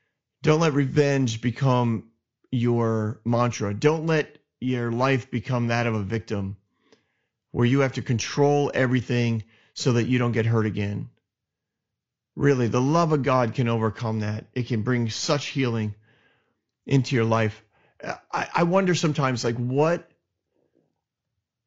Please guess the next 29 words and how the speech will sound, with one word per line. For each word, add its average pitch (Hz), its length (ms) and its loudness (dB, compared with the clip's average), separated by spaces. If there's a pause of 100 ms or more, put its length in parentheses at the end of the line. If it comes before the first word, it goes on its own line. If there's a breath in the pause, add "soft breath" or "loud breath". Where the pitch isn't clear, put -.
(580)
I, - 60 -8
I, - 420 -8
well, 147 180 2
not 147 340 -4
sometimes. 107 500 -2
I 151 120 -2
love 156 280 2
using 139 340 0
my 120 120 0
imagination. 117 540 -2
Like, 120 140 -4
what 160 140 -2
would 175 100 -2
have 143 100 -4
happened 123 500 -4 (640 soft breath)
if 135 140 -2
Ahithophel 123 800 2 (200)
had 127 180 -2
taken 139 280 2
a 120 60 2
moment, 120 420 0
and 127 120 -2
he 123 60 2
had 135 300 0
plenty 156 300 2
of 107 120 0
them 107 180 0
with 101 120 0
David, 104 420 -2